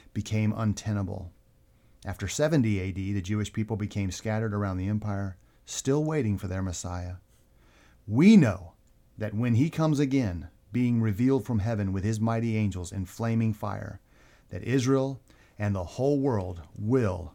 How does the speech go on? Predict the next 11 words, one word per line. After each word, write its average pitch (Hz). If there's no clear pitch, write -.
recognize 95
him. 87
In 107
the 113
end, 123
the 90
God 104
of 107
Israel 117
will 104
reign, 107